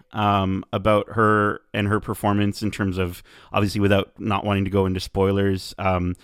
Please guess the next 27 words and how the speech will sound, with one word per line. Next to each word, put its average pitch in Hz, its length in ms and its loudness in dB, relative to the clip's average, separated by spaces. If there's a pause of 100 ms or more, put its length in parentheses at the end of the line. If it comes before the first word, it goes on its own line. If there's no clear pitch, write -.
(340)
she's, 139 840 -2 (880)
she's 143 280 -2
definitely 151 460 4
the, 101 680 0 (220)
<sighs> - 80 -14 (760)
there, 139 220 4 (540)
there's 127 200 4
a 120 40 0
certain 143 460 2
aspect 113 380 2
of - 100 -2
heart - 340 2
to 127 80 -2
this 123 200 0
movie, 143 400 2 (380)
and 104 300 2
she - 200 -2
does 98 280 0
bring 104 260 2
that 110 240 0
in. 107 340 -2 (440)
Um, 95 560 0
but, - 440 -2
uh, 98 360 0 (100)
but - 300 0
overall, 107 840 4
um, 90 580 -2